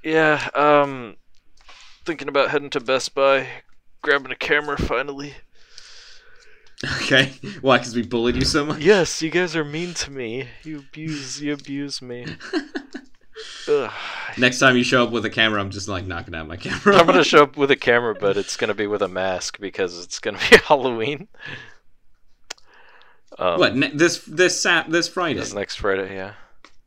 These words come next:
Speaker 2: This Friday's not Halloween.
Speaker 1: No, it's not,
Speaker 2: It's
Speaker 1: but I
Speaker 2: the
Speaker 1: wanna get into the, uh, I wanna get into the
Speaker 2: the
Speaker 1: mood.
Speaker 2: spirit?
Speaker 1: <clears throat> Yeah, this,
Speaker 2: That's
Speaker 1: this
Speaker 2: fair.
Speaker 1: Friday is the twenty-second.
Speaker 2: Yeah.
Speaker 1: Dude, this is my last week. This is my last week until I start work on the twenty-fifth.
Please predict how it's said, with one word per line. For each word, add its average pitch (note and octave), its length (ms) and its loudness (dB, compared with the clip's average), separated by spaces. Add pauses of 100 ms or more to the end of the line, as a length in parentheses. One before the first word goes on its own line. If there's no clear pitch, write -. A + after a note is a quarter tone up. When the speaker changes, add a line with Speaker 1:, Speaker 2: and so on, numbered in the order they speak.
(520)
Speaker 2:
This - 180 2
Friday's G3+ 360 -4
not G2 140 -8
Halloween. F2 280 -8
Speaker 1:
No, A#2+ 140 2
it's - 160 -6
not, G#2+ 160 0
Speaker 2:
It's F2+ 80 -4
Speaker 1:
but G2+ 120 0
I G2 40 4
Speaker 2:
the G2 60 2
Speaker 1:
wanna G2 200 -4
get G2 220 -2
into F#2+ 280 -16
the, F2+ 300 -8
uh, E2+ 140 -6 (460)
I - 640 -18
wanna F#2+ 140 -8
get F#2+ 180 -6
into - 200 -14
the F2+ 60 -12
Speaker 2:
the F2+ 60 -8
Speaker 1:
mood. F2+ 100 -6
Speaker 2:
spirit? G#2+ 420 -8 (100)
Speaker 1:
<clears throat> - 120 4 (640)
Yeah, G2+ 160 4
this, G2+ 140 -2
Speaker 2:
That's - 120 -8
Speaker 1:
this A#2+ 100 -6
Speaker 2:
fair. E2+ 60 -8
Speaker 1:
Friday G#2+ 240 4
is F#2 140 -4
the - 60 -20
twenty-second. - 600 -10 (1300)
Speaker 2:
Yeah. C3+ 200 -12 (160)
Speaker 1:
Dude, B2+ 180 0
this A2+ 160 -4
is A#2+ 140 -10
my A2+ 140 2
last G2+ 360 0
week. F#2 480 -10
This - 120 -12
is - 60 -14
my G2+ 120 -4
last F#2 280 -4
week F#2 140 -10
until F2+ 220 -8
I F2 60 -4
start - 280 -8
work F2 220 -10
on C#2 100 -12
the D2 60 -14
twenty-fifth. E2 540 -14